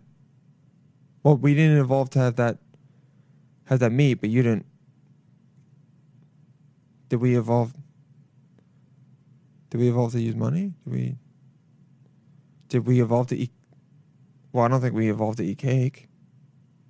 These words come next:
But you're eating, you're eating cake right now. Hmm.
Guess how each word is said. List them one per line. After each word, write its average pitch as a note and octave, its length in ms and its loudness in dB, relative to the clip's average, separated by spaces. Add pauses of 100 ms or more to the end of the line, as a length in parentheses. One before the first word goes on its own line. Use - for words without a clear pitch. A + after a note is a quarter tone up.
(460)
But A#2+ 100 -6
you're A#2+ 160 -4
eating, A#2+ 320 -4
you're B2+ 140 -6
eating B2+ 140 -4
cake D#3 260 -4
right - 160 -6
now. - 240 -12 (1600)
Hmm. A#2 640 -2